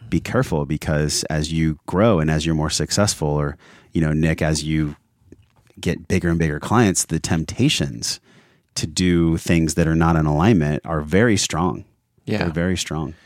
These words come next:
Speaker 2: Yeah. Well, and it's, that's what's cool about the personal brand stuff now is I'm, I'm working with people who have a big mission for the world. And that's what's amazing. Like, I worked with this guy, James Victoria, yesterday, who's, like, his work was in, uh, ten different huge museums around the world.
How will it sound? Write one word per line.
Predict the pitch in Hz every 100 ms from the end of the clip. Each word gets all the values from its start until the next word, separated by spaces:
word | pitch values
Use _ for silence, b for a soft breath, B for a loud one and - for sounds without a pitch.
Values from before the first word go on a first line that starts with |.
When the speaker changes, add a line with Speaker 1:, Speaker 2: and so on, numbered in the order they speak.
| b _
Speaker 2:
Yeah. | - - 50 - - B B B B
Well, | 160 156
and | 160
it's, | - - 120
that's | 151 -
what's | 120
cool | - 110
about | 98 95
the | -
personal | 101 - 90
brand | 87 87 92
stuff | 110 104 -
now | 98 101
is | 95
I'm, | 92 95 -
I'm | 95 92 95
working | 101 95 101 90
with | 87 90 -
people | - - 95
who | 90 90
have | 87
a | 90
big | 90 - 90
mission | 82 - 92
for | 87 80
the |
world. | 80 - 80 82 107 95 - _ B B B B
And | 98 98
that's | 107
what's | 113 -
amazing. | 107 90 104 95 71
Like, | 78 80
I | 90
worked | 95 95
with | 98
this | 98
guy, | - 95
James | 90 95 95
Victoria, | 98 - 104 95 90
yesterday, | 85 - 95 87
who's, | 87 92 92
like, | 92 87
his | 98 92 -
work | - 95 92
was | 98 90
in, | 98 90 90 80
uh, | 87 -
ten | - 101
different | 92 95 87 -
huge | - 95 -
museums | 90 87 90 85
around | 95 92
the | 90
world. | 87 92 90 85